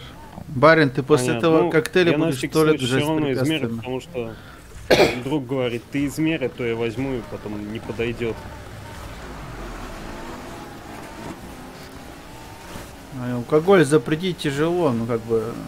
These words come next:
Speaker 1: че толку его запрещать? На алкоголе очень много денег зарабатывает государство, на-,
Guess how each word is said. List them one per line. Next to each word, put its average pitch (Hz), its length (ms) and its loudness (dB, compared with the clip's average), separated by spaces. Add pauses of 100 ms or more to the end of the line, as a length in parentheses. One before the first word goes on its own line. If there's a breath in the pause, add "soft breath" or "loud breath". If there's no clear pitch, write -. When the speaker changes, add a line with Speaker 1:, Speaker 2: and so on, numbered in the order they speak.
(120)
Speaker 1:
че 156 80 -2
толку 170 340 2
его 139 120 6
запрещать? 135 520 2
На 131 100 6
алкоголе 165 440 6
очень 156 280 4
много 160 280 2
денег 156 260 4
зарабатывает 135 560 2
государство, 131 560 2
на-, 113 160 -2